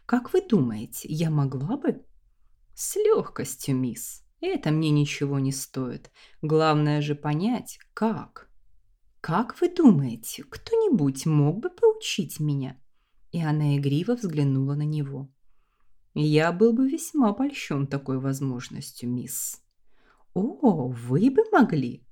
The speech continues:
Как это чудесно! А можем мы начать сразу же, скажем, завтра?» «Будьте спокойны,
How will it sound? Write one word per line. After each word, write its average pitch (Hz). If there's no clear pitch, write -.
Как -
это 135
чудесно! 139
А 220
можем 294
мы 165
начать 165
сразу 190
же, 147
скажем, 427
завтра?» -
«Будьте 147
спокойны, 220